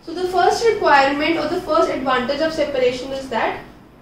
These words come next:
whenever we have to separate the substances, we are actually, uh, we are actually removing the unwanted, or we are actually removing the, uh, unwanted particles.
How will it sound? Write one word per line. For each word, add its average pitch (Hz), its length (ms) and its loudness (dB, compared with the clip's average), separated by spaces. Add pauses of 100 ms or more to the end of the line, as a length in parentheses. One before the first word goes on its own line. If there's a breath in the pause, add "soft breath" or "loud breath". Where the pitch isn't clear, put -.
(580)
whenever 285 380 -2
we 392 100 6
have 349 220 4
to 392 80 0
separate 311 500 0
the - 80 -10
substances, 277 1000 -4
we 302 100 -4
are 330 80 0
actually, 330 640 2
uh, 269 220 0
we 285 80 -2
are 294 60 2
actually 359 360 2
removing 339 680 2 (300 loud breath)
the 339 120 0
unwanted, 302 840 0
or 262 300 -2
we 285 80 -4
are 269 80 0
actually 285 240 -8
removing 294 340 -8
the, 370 260 2
uh, 254 380 -4
unwanted 302 640 0
particles. - 680 -6